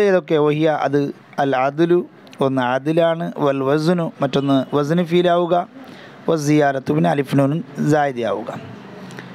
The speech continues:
മിസാലുഹ മഅൽ അലമിയത്തി, അലമോടുകൂടി അതിൻ്റെ ഉദാഹരണം ഉമറു, അഹ്മദു, സൽമാനു.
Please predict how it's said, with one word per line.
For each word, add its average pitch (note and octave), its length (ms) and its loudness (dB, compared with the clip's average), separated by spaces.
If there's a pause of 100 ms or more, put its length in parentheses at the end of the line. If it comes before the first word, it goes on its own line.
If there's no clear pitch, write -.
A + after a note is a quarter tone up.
(160)
മിസാലുഹ B3+ 500 4 (140)
മഅൽ G#3 340 2
അലമിയത്തി, F3+ 600 0 (1000)
അലമോടുകൂടി B3 720 2
അതിൻ്റെ G#3+ 260 0
ഉദാഹരണം F#3+ 420 0 (200)
ഉമറു, G3+ 420 2 (220)
അഹ്മദു, F#3 460 2 (180)
സൽമാനു. E3+ 520 0